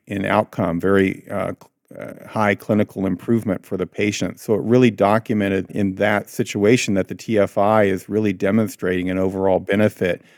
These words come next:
not just in things like ability to sleep and sense of control, but also in the actual hearing function, which is what you would expect if you are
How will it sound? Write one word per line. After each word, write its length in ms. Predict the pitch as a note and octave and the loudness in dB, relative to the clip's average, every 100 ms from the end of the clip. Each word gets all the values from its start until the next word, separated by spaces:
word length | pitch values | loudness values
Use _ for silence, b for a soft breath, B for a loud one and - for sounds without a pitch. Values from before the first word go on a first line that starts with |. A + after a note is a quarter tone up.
| b _ | b _
not 240 | A2 A2 | 2 2
just 320 | - A2 - A2 | 4 0 2 0
in 200 | G2 F#2 | 0 0
things 460 | G2+ G2+ F#2+ - | -2 0 -2 -2
like 360 | G2 F#2 F#2 _ | -2 -2 -4 _
ability 440 | G#2+ G2+ G2+ G2 F#2 | -6 -2 0 0 -2
to 160 | G2 | -6
sleep 580 | - - G#2+ G#2 G2 - A2 | -12 -4 0 2 0 -6 -14
and 140 | F#2 | -10
sense 280 | - G2 - | -6 -6 -6
of 120 | E2+ | -10
control, 500 | F#2+ F2+ B2+ A#2+ G2+ | -10 -2 4 6 6
but 140 | G2 | 4
also 360 | G2+ G2+ - G2 | 0 0 -2 -2
in 80 | F#2+ | 0
the 140 | F#2 | -2
actual 500 | - G2 - - F2+ | -2 -4 -6 -6 -6
hearing 460 | E2+ G#2+ G#2 G2 F2+ | -6 -2 2 2 -2
function, 420 | - F2+ - F#2 | -6 -8 -6 -4
which 200 | F#2+ - | -4 -4
is 120 | G#2 | 0
what 140 | B2 - | 0 2
you 80 | |
would 100 | A#2 | 0
expect 540 | A2 - B2+ B2 - - | 0 -2 -2 -2 -4 -12
if 200 | G#2 - | -12 -6
you 240 | G2 G2+ G2 | 0 2 2
are 380 | G2+ G#2 G#2 | 4 4 4